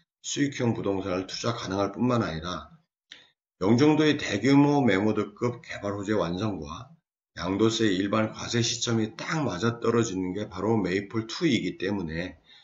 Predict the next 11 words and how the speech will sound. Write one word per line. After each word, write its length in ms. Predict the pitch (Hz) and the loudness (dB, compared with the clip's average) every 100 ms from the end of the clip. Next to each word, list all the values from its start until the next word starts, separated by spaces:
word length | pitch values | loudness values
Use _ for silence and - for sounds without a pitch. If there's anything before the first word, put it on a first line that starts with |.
| _ _ _ - | _ _ _ -16
영종도는 680 | - 95 110 98 95 98 | -6 4 4 4 2 0
지금이 720 | 101 95 90 87 98 117 123 - | 0 -2 -2 -2 0 0 -2 -6
최고의 640 | - 139 131 117 107 110 | -8 -4 -2 2 2 2
투자 260 | - - 123 | -2 -2 -2
적기라는 800 | 95 - 85 85 82 80 76 85 | -2 -10 -8 -6 -4 -4 -8 -6
말씀을 720 | 90 95 - 90 80 98 135 _ _ _ _ | -4 -2 -2 -4 -4 -8 -10 _ _ _ _
다시 300 | - - 101 | -10 -6 -2
한번 440 | 87 87 92 92 | -2 -2 -2 -2
강조해서 720 | 92 85 87 85 85 92 98 | -4 -6 -6 -4 -4 -2 -2
드리는 380 | 98 92 92 95 | -2 -2 0 -2
것입니다. 520 | 87 - 82 80 - | -4 -8 -10 -14 -20